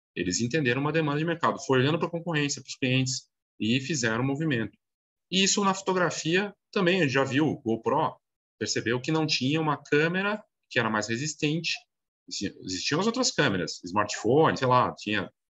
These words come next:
quando eles começaram nem tinha smartphone direito, mas tinha celular, mas que não era resistente. As outras câmeras também não eram pra isso, tinha que ter um case, não sei o quê. E se eu fizer uma câmera pra esse, esse público? Pra quem é? Público de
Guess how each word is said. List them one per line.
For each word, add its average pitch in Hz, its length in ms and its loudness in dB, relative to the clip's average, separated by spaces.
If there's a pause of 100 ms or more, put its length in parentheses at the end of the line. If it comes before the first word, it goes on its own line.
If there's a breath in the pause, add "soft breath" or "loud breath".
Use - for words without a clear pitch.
quando 120 100 4
eles 127 100 4
começaram 131 260 4
nem 156 80 6
tinha 156 180 2
smartphone 143 400 0
direito, 120 300 0
mas 90 100 -6
tinha 107 100 -4
celular, 135 420 0 (440)
mas - 140 0
que - 100 -2
não 113 140 4
era 101 80 2
resistente. 143 640 -2 (280)
As - 120 -2
outras 113 280 2
câmeras 165 380 2
também 160 320 2
não 165 140 0
eram 147 160 -2
pra 165 160 0
isso, 110 320 -4
tinha 98 120 -14
que - 60 -20
ter 107 80 -2
um 101 100 -2
case, 113 460 2
não 95 60 -2
sei - 100 -10
o - 20 -14
quê. 131 60 -2
E - 20 -2
se 160 100 0
eu 202 60 2
fizer 143 220 0
uma 156 200 2
câmera 151 500 2 (340)
pra 156 300 2
esse, 165 240 -4
esse 139 240 -2
público? 113 420 0
Pra 117 120 -2
quem 123 220 2
é? 92 160 0 (240)
Público 110 340 0
de 156 340 0